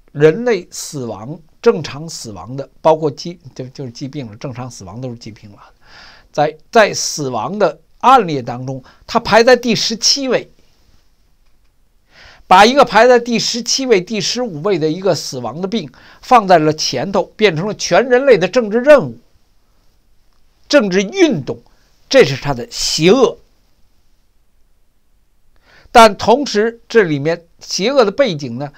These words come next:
却有着科学的背书，他在表示着科学的背书。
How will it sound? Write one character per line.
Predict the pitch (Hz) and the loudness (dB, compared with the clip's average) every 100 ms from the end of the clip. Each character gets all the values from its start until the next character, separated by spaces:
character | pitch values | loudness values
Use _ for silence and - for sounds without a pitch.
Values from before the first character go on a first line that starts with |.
| _ _ | _ _
却 | - 196 | -4 -2
有 | 143 127 | -2 -4
着 | 143 | -6
科 | 151 - - 254 | -8 -6 -2 0
学 | 196 190 | 0 -4
的 | |
背 | 220 196 151 | -2 -2 -4
书， | 208 196 - _ | -6 -10 -12 _
他 | - 196 | -8 -2
在 | 180 | -2
表 | 156 160 123 117 | -2 -4 -4 -6
示 | - 190 | -8 -4
着 | 151 | -4
科 | - 254 214 | -4 -2 -2
学 | 151 | -2
的 | 135 | -10
背 | - 127 | -10 -14
书。 | 117 - 107 | -14 -20 -20